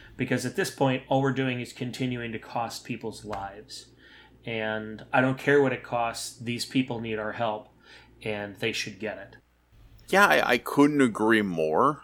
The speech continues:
Speaker 2: Um, again, it just, every single time we happen to have one of these, it seems to be that the federal response is incredibly slow. Like, we luck out
Speaker 1: Yeah.
Speaker 2: here in, like, California that,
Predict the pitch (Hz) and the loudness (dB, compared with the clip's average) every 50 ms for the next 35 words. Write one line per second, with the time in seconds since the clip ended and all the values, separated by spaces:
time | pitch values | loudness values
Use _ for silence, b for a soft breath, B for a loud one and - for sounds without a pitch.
0 | - - - 95 98 92 85 78 76 76 67 65 67 - - - _ _ _ - | -6 2 4 6 6 6 6 4 0 -2 -4 -6 -8 -10 -12 -16 _ _ _ -4
1 | 107 - 110 101 95 - - 90 - 95 95 - - - 110 113 110 127 127 - | 0 2 2 2 2 0 -4 -6 -6 -6 -6 -8 -4 0 0 2 2 2 0 0
2 | - 123 117 107 104 90 - - 90 87 98 101 98 90 - - 92 87 - 101 | 0 0 2 2 0 0 0 0 2 2 4 2 0 -2 -2 -2 -2 -2 -2 -2
3 | 90 80 80 - - 85 80 90 92 104 107 110 120 131 139 147 165 170 - - | -2 -2 -2 0 0 2 2 2 2 2 0 0 0 -2 -2 -2 -4 -4 -6 -6
4 | - - - - - - - 117 113 110 107 107 104 101 101 - - - - - | -8 -6 -4 -4 -4 -2 0 0 0 0 0 0 -2 -2 -4 -4 -6 -6 -8 -6
5 | - 104 95 82 - 90 90 90 87 87 90 87 85 82 80 - 82 90 85 - | -6 -6 -8 -8 -6 -6 -6 -4 -4 -4 -4 -2 -2 -4 -4 -6 -10 -12 -10 -4
6 | - 92 87 82 82 82 71 64 78 - - - - 85 82 82 82 80 80 - | -2 0 0 0 0 -2 -4 -4 -6 -6 -6 -4 -2 -2 0 0 0 -2 -6 -8
7 | - - 90 80 71 76 73 - - - - 73 80 85 87 80 80 80 80 76 | -8 -8 -10 -10 -12 -14 -14 -14 -14 -8 -4 -2 -2 -2 -2 -4 -6 -10 -12 -8
8 | - - - - - 69 71 76 82 92 85 64 57 53 50 57 - - 85 87 | -6 -4 -2 -2 -4 -4 -4 -2 0 2 2 0 0 -2 -4 -6 -6 -6 -6 -6
9 | 87 90 92 98 - - - 92 95 120 165 233 104 95 92 90 85 85 87 92 | -2 0 2 0 0 2 0 2 4 4 4 4 2 2 2 2 2 0 0 -2
10 | 90 90 85 - - - 85 87 90 78 76 - - 165 185 156 104 90 87 90 | -2 -4 -4 -4 -4 -2 0 2 2 2 0 2 2 4 4 4 4 2 2 2
11 | 82 80 73 - - | 0 -2 -2 -2 -4